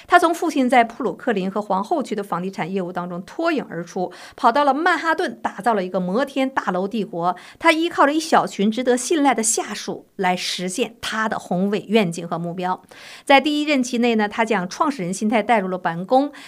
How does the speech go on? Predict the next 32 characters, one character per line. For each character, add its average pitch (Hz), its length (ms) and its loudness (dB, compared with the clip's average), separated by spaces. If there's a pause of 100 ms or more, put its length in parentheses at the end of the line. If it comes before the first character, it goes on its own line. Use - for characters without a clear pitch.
(120)
但 311 220 8
当 311 100 10
他 311 140 6
试 339 240 2
图 240 400 0 (640)
与 247 520 2
那 349 80 6
些 320 160 2
原 285 380 6
来 277 160 4
的 311 80 0
那 294 80 -2
种 269 100 2
管 220 300 0
理 480 120 2
者 226 140 4
心 226 160 -2
态 240 140 2
的 214 100 0
人 208 80 0
合 185 260 -6
作， 220 300 -2 (220)
并 294 120 0
且 240 140 4
遭 302 320 6
遇 294 80 -2
着 226 140 2
不 220 320 -6
断 381 280 6
的 240 120 4
这 220 120 4
种 196 320 -2